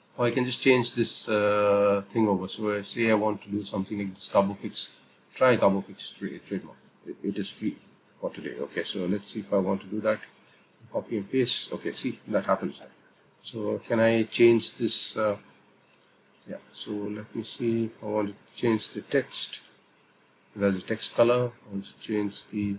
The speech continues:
highlighting. I can change that. Uh, elements. Okay, can I change that? Okay, layout. Okay. I can change the various things. Okay. Okay, okay, okay.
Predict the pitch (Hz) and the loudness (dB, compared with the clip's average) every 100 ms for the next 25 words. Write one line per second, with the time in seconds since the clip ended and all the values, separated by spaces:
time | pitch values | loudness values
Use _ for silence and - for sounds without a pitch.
0 | - 101 104 107 107 110 107 101 101 - | -4 -2 0 0 -2 -4 -4 -6 -10 -6
1 | 107 104 - 107 101 - _ _ _ _ | -6 -4 -2 -2 -2 -14 _ _ _ _
2 | _ _ _ - 113 98 - - - 107 | _ _ _ -20 -18 -18 -20 -12 -4 -2
3 | 117 117 117 110 - - - - - 101 | 0 2 0 -2 -4 -8 -12 -20 -14 -8
4 | 98 98 - 104 101 - 110 107 - - | -8 -8 -8 -8 -6 -2 0 -2 -4 -2
5 | 113 110 - - - 92 104 113 113 110 | -2 -4 -10 -18 -8 -2 2 4 2 -2
6 | - - _ _ _ _ _ _ _ _ | -12 -20 _ _ _ _ _ _ _ _
7 | _ _ _ _ 104 101 101 - _ _ | _ _ _ _ -20 -18 -18 -20 _ _
8 | _ - - _ _ _ _ _ _ _ | _ -20 -20 _ _ _ _ _ _ _
9 | _ _ _ _ _ _ _ - - 95 | _ _ _ _ _ _ _ -20 -18 -12
10 | 95 - 107 98 - 95 90 104 110 - | -12 -6 -2 -2 -4 -8 -2 2 2 0
11 | - 120 117 - - 101 98 - _ _ | -2 -2 -2 -6 -12 -14 -14 -20 _ _
12 | _ _ _ _ _ _ _ _ - _ | _ _ _ _ _ _ _ _ -20 _
13 | _ _ _ _ _ _ _ _ - 113 | _ _ _ _ _ _ _ _ -20 -20
14 | - 139 127 123 117 104 - 104 104 101 | -14 -6 -4 -2 -4 -8 -6 -2 -2 -4
15 | - 110 107 | -4 -4 -4